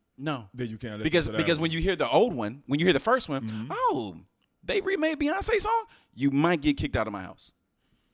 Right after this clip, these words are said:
Speaker 1: You, m-, you, num-, number two, if you say that you're too
Speaker 2: Volume is
Speaker 1: young,
Speaker 2: low,
Speaker 1: if,
Speaker 2: too.
Speaker 1: if you say, if, if you say you, you, oh, word, if you say, if you say that, then you're young,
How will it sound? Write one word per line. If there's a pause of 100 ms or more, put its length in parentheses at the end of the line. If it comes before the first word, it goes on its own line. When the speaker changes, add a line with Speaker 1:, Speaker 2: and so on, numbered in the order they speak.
(340)
Speaker 1:
You,
m-, (380)
you, (180)
num-,
number
two, (240)
if
you
say
that
you're
too
Speaker 2:
Volume (200)
is
Speaker 1:
young,
Speaker 2:
low,
Speaker 1:
if,
Speaker 2:
too. (240)
Speaker 1:
if
you
say,
if,
if
you
say
you,
you, (240)
oh,
word, (480)
if
you
say, (840)
if
you
say
that,
then
you're
young,